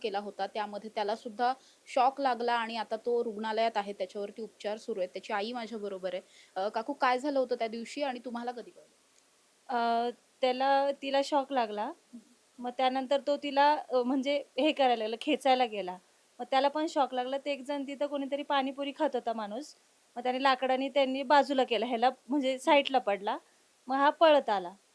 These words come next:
Speaker 2: मग इथं चौकात मुलं थांबली होती मोठी, मग त्यांना घेऊन तो तिकडे गेला मग.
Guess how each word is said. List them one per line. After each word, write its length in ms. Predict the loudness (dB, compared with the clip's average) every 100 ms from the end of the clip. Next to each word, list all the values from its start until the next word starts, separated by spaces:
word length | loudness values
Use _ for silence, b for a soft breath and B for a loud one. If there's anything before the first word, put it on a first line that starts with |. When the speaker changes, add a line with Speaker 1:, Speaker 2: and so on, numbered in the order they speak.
| _ _ -6
Speaker 2:
मग 80 | -4
इथं 200 | -2 0
चौकात 360 | 2 2 0 0
मुलं 240 | 0 0 0
थांबली 220 | -2 -2
होती 180 | -4 -4
मोठी, 260 | -6 -6
मग 140 | -8 -6
त्यांना 220 | -6 -6
घेऊन 240 | -6 -6
तो 100 | -6
तिकडे 300 | -8 -8 -6
गेला 260 | -6 -8 -8
मग. 140 | -12